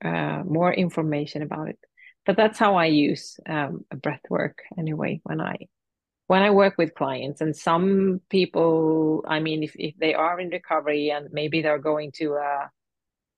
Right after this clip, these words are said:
uh, some of my colleagues and doing, um, uh, having their treatment or whatever, and they come to me for breath work and, and,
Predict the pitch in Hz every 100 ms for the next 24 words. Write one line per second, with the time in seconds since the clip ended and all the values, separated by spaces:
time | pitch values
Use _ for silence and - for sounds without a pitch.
0 | _ _ - 151 143 - 151 175 156 151
1 | 139 - 156 143 165 196 202 165 160 160
2 | 160 160 156 151 147 - - _ - 147
3 | 151 113 127 190 - _ - - 156 143
4 | 120 - - - - - - - - -
5 | - - 170 160 160 139 139 156 147 -
6 | 165 170 170 160 165 165 151 180 196 165
7 | 147 151 160 151 - 147 143 - 147 -
8 | - - 139 156 147 147 143 - - -
9 | 143 -